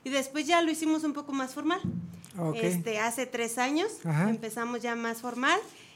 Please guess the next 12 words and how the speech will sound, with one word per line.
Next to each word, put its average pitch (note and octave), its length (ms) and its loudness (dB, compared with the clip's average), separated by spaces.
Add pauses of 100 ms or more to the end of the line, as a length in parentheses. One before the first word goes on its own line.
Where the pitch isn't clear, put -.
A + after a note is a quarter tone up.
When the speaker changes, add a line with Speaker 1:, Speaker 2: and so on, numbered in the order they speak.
(120)
Speaker 1:
este, A3 360 -2
a A3+ 100 0
convocar G#3+ 420 -4
más G3+ 160 -6
gente, D#4 380 0
a A#3+ 100 -2
convocar A3+ 380 -6
más A#3+ 180 -4
chicas, E4 380 0 (420)
y C4 60 -2
empezamos C#4+ 340 0
a F#4+ 60 4